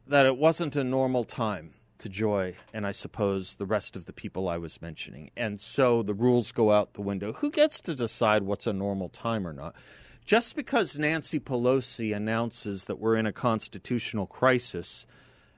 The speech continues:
because Donald Trump made a call to his counterpart in Ukraine,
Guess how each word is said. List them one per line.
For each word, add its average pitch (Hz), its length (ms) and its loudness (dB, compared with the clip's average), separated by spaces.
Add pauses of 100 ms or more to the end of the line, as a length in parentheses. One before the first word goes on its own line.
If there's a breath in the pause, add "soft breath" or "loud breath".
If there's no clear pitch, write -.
because 110 340 0
Donald 113 380 2
Trump 104 300 0
made 107 220 0
a 98 60 -4
call 113 340 2
to - 160 -6
his 233 300 0
counterpart 117 840 0 (1500)
in 101 160 -4
Ukraine, 98 720 2